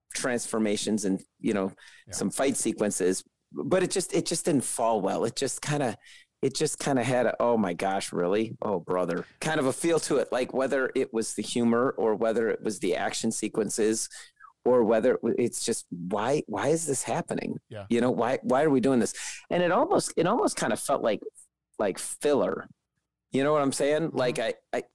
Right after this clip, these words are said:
Speaker 1: I, I wonder if you were gonna cut out a whole bunch of this and make it, like, a forty-three minute,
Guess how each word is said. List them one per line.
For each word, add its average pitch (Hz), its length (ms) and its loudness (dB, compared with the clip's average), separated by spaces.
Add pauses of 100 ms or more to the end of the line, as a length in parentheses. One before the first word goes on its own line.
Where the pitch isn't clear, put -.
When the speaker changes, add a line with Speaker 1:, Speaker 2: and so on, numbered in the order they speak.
(1400)
Speaker 1:
I, 131 200 -2
I 135 80 0
wonder 165 380 0
if - 140 -2
you 156 120 2
were 156 120 2
gonna 123 240 -2 (140)
cut - 340 -4
out 135 320 0
a 107 60 -4
whole 127 260 -2
bunch 127 260 -2
of 135 60 -6
this 147 220 -2
and - 100 0
make 113 200 0
it, - 180 -6
like, 101 320 -2 (1400)
a 90 40 -6
forty-three 139 840 0
minute, 127 380 2